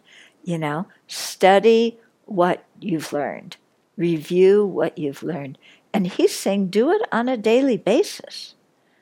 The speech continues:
Okay? Why? Because if we're gonna prepare for future rebirth, if we're gonna try and create the causes for ultimate, uh, the highest good,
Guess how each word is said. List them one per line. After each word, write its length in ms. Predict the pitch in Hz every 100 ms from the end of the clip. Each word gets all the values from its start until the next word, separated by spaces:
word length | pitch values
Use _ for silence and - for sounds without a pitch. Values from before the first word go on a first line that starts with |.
| _ _ _ _ -
Okay? 520 | 143 - 170 196 330 _ _ _ _
Why? 680 | 170 165 170 208 262 349 453 -
Because 400 | 190 247 262 262
if 160 | 240 -
we're 120 | 220
gonna 240 | 247 254
prepare 480 | 240 247 - 226 180
for 180 | 202 202
future 760 | - - 196 208 - 233 208 -
rebirth, 720 | 160 202 202 247 285 320 _ _ - - _
if 200 | 175 175
we're 120 | 180
gonna 260 | 180 208 185
try 360 | 180 - 156 170
and 220 | 196 185
create 340 | - 185 -
the 80 | 175
causes 640 | - - 151 170 175 202
for 240 | - 180 - -
ultimate, 640 | 160 175 208 196 190 190 _ _ _ _ _ -
uh, 160 | 175 180
the 160 | 170
highest 800 | 175 156 160 180 214 - - 175
good, 460 | 196 185 214 370